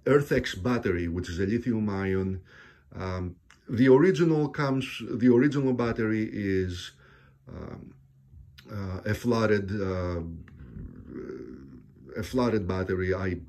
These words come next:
I have had problems in the past. I don't really like 'em.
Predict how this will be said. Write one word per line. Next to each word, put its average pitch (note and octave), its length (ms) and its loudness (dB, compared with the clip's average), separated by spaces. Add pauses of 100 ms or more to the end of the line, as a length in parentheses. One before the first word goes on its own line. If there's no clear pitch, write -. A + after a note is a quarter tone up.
(580)
I A#2+ 120 2
have B2 180 -4
had G2+ 280 -6
problems F#2+ 400 -2
in G2 100 -2
the F#2 60 -4
past. F2+ 420 -8 (100)
I A#2 120 0
don't G#2+ 200 0
really F#2+ 200 0
like F2+ 260 -4
'em. F2 200 -6